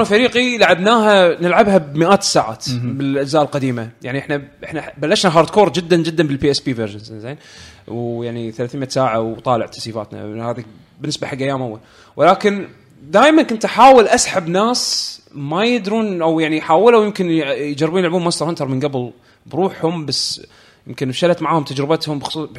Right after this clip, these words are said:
Speaker 1: بحدود، يعني بخصوص إن اللعبة يعني ك-، كان مدخلها صعب، ما تعلمك شيء، لازم ترجع حق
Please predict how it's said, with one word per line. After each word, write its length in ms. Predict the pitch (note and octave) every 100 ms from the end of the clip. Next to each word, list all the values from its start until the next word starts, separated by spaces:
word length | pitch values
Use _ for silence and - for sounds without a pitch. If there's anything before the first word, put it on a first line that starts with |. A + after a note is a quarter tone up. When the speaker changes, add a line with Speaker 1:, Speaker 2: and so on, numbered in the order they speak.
| A#2 C#3 -
Speaker 1:
بحدود، 320 | D3+ F3 A#2+
يعني 340 | C3+ C#3 C3 - _ _ _ _
بخصوص 260 | - A3 G#3+
إن 80 | F#3
اللعبة 300 | F#3+ G3+ F3+
يعني 180 | E3
ك-، 440 | D#3 F3+ D3+ C#3 C#3+
كان 260 | F3 E3 E3+
مدخلها 380 | D#3+ G3+ G#3 F3
صعب، 300 | F#3 C#3+ B2 - - _ _ _ _ D3+
ما 140 | F#3
تعلمك 360 | F#3 F#3+ F3 -
شيء، 280 | D#3 A#2+ - _ _ _
لازم 360 | C#3 E3+ F3 E3
ترجع 380 | E3+ F#3 F3+ -
حق 200 | -